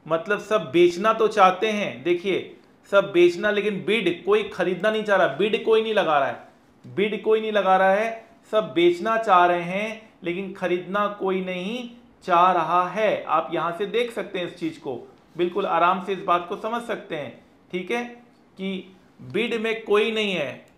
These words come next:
बाई करने में कोई नहीं खड़ा है, कोई इसको बाई नहीं करना चाह रहा है। पन्द्रह परसेंट down होने के बावजूद भी कोई बाई नहीं करना चाह रहा है।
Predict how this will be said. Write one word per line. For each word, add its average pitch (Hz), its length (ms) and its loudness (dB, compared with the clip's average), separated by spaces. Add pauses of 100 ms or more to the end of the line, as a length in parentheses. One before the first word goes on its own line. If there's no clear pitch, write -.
(120)
बाई 175 240 6
करने 214 320 0
में 214 160 -4
कोई 214 200 6
नहीं 220 140 -6
खड़ा 180 280 4
है, 131 260 -4 (180)
कोई 226 300 2
इसको 220 240 -2
बाई 190 280 4
नहीं 208 180 -4
करना 202 260 0
चाह 190 180 2
रहा 175 100 2
है। 175 80 -8
पन्द्रह 190 260 0
परसेंट 214 380 -6
down 190 240 4
होने 202 280 -6
के 214 100 2
बावजूद 175 480 2
भी 214 140 -8
कोई 214 200 2
बाई 180 260 2
नहीं 190 140 -4
करना 180 340 -2
चाह 170 220 0
रहा 165 160 2
है। 208 380 -2